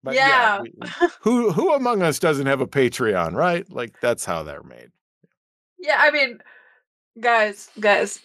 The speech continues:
Speaker 2: fun fact, fun fact. Um, podcasts take a really long time to edit. I don't know if we talked about this already, but it's so long.
Speaker 1: Oh my God. It's a n-, you get a nickel an hour for editing your podcast. Everyone knows that.
Speaker 2: Yeah,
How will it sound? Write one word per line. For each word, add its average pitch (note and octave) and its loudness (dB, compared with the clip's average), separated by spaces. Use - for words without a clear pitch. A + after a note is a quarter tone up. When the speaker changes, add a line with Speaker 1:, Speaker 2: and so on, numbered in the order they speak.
Speaker 2:
fun A#3+ 2
fact, G#3 0
fun G#3 0
fact. - -2
Um, G3 0
podcasts G#3+ 0
take G#3+ 0
a G#3+ 2
really G3 0
long G3 0
time G3+ 0
to - -8
edit. F#3 0
I G#3 0
don't G3+ 0
know A3 4
if A3+ -4
we A3+ 2
talked G#3 -2
about G#3 0
this A3 -2
already, A3+ 2
but A3 2
it's - -2
so A3+ 2
long. B3+ 0
Speaker 1:
Oh D#3+ -2
my C3 -4
God. A#2+ -12
It's E3 0
a C3 4
n-, A#2 -4
you A#3 0
get D3 2
a A#2+ 2
nickel D#3 0
an C#3 2
hour A#2+ 2
for - -2
editing G#2+ 0
your F#2+ -2
podcast. D#2+ -4
Everyone G2 -4
knows C#2+ -14
that. G1+ -18
Speaker 2:
Yeah, C4 0